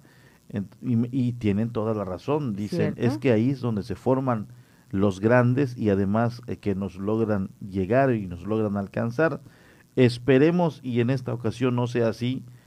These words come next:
Speaker 1: Fíjate que ya están dándole seguimiento a una nueva formación que viene saliendo de las costas de África.
Speaker 2: Ujú.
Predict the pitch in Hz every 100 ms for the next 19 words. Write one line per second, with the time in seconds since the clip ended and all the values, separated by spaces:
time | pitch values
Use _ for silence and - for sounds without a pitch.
0 | _ - 135 143 135 123 117 107 127 123
1 | 127 123 127 123 107 110 98 101 117 120
2 | 123 147 175 - - - _ _ _ _
3 | _ 113 120 143 135 139 135 123 120 110
4 | 110 127 135 127 117 120 123 113 107 117
5 | 123 127 113 110 107 104 - - 123 120
6 | 113 92 110 135 - 113 92 - - 208
7 | 202 185 185 214